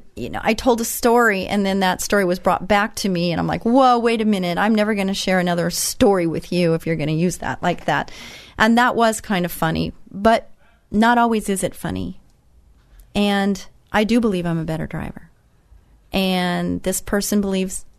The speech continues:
he's a better driver. So how, how do you gauge that? How do you gauge that? Time will tell, I guess. I'll keep you posted, all right?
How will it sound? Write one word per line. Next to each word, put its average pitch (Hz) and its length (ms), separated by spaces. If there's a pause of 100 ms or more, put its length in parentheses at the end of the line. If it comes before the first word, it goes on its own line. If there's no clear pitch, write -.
he's - 320
a 233 60
better 185 200
driver. 165 380 (420)
So 226 480 (380)
how, - 260
how 226 220
do 311 80
you 320 100
gauge 262 380
that? 147 420 (360)
How - 160
do 277 80
you 294 80
gauge 214 360
that? - 380 (760)
Time 196 200
will 170 80
tell, 175 240
I 151 80
guess. - 440
I'll 185 80
keep 196 220
you - 60
posted, - 440
all 165 80
right? 190 220